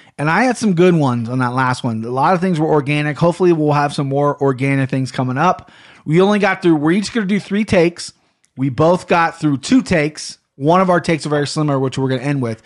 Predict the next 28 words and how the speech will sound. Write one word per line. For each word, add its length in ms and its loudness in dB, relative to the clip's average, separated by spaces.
So 280 2
our 200 2
takes 320 0
that 120 2
we're 100 2
about 220 0
to 60 -10
do 140 0
now, 360 -2
we 140 -8
haven't 400 -2
officially 380 -6
heard 320 -6
yet. 220 -20
So 320 -8
for 140 2
the 140 4
audience, 460 2
to 360 -4
be, 280 2
to 80 2
be 140 2
on 160 4
the 100 2
up 140 -2
and 100 -4
up, 220 -8
Devin, 540 2